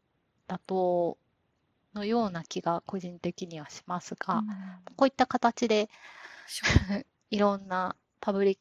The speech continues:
Speaker 1: クの議論とか、いろんなプロセスを経ながら、
Speaker 2: うんうん。
Speaker 1: で、今回この四、五月にそのパブリックに議論するときにこういったところを注目して議論しようみたいな動きができたんですけど、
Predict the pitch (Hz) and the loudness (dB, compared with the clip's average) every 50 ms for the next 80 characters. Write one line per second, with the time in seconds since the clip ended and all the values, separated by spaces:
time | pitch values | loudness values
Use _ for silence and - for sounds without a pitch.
0 | _ _ - 196 190 185 185 185 180 - 262 - 202 202 190 185 170 165 160 - | _ _ -10 -8 -6 -6 -6 -6 -6 -8 -6 -2 0 0 0 0 -2 -4 -4 -6
1 | 180 - - 269 240 196 185 175 170 175 170 - - 175 180 165 151 - 165 156 | -2 2 4 4 4 4 2 -2 -6 -10 -12 -10 -6 -6 -6 -6 -6 -10 -12 -14
2 | - - 160 151 156 151 - 185 180 190 185 170 165 139 - 147 135 - - _ | -10 -8 -8 -8 -8 -8 -10 -6 -2 -2 0 0 0 -2 -2 -2 -4 -4 -6 _
3 | _ _ _ _ _ _ _ _ _ _ _ _ _ _ _ _ - 247 240 277 | _ _ _ _ _ _ _ _ _ _ _ _ _ _ _ _ 2 4 4 4
4 | 269 - - - 370 359 277 - 190 180 175 - - 190 180 175 170 - - 202 | 4 4 4 4 4 4 4 4 4 4 4 4 0 -4 -6 -6 -8 -6 -6 -2
5 | 185 190 190 185 170 - - - 208 240 277 247 - - - 214 190 180 - - | 0 2 2 2 2 0 -2 -8 -4 -2 -2 -4 -4 -8 -16 -18 -18 -10 -8 -6
6 | 190 - 196 202 208 - - 220 214 214 208 - 240 233 208 196 196 - 185 185 | -6 -6 -6 -8 -8 -6 -6 -6 -6 -4 -4 -2 -2 -2 -2 -4 -6 -6 -6 -6
7 | 185 185 - - - 190 190 - - 277 285 285 - - 294 - 285 277 - - | -8 -10 -12 -14 -14 -16 -16 -8 -4 -4 -4 -4 -4 -8 -8 -6 -8 -6 -4 -2
8 | 269 254 247 214 165 - - _ _ _ _ _ _ _ _ _ _ _ _ _ | -2 0 0 0 0 -2 -6 _ _ _ _ _ _ _ _ _ _ _ _ _
9 | _ _ _ - - 226 196 185 185 180 - - 185 175 - - - 185 175 170 | _ _ _ -6 -4 -2 -2 -2 -4 -6 -6 -6 -8 -6 -8 -8 -6 -4 -4 -4
10 | 170 - - 185 180 175 170 165 170 - - 208 196 185 180 170 170 160 165 - | -4 -4 -6 -6 -6 -6 -8 -10 -10 -6 -2 -2 0 0 0 0 -2 -6 -10 -10
11 | - 170 165 160 160 156 - - _ _ _ _ _ _ _ _ _ _ - 220 | -10 -10 -10 -10 -10 -12 -12 -14 _ _ _ _ _ _ _ _ _ _ -14 -10
12 | - - 202 190 190 180 175 175 175 - - - - - 175 - - _ _ 185 | -6 -4 0 2 4 4 4 2 -2 -8 -10 -16 -18 -20 -20 -20 -20 _ _ -20
13 | - - - - 180 175 - 220 226 196 180 | -20 -20 -18 -18 -16 -6 -2 -2 -2 -2 -2